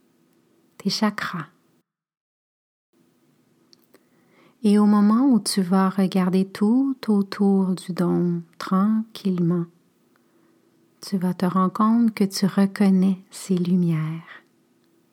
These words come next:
Parce que ces lumières se connectent à toi aussi. Il y a un intense faisceau de lumière qui va traverser la fenêtre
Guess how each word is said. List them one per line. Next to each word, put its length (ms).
Parce 220
que 80
ces 180
lumières 720
se 140
connectent 640
à 120
toi 360
aussi. 540
Il 100
y 40
a 20
un 140
intense 1120
faisceau 560
de 120
lumière 420
qui 120
va 100
traverser 640
la 180
fenêtre 540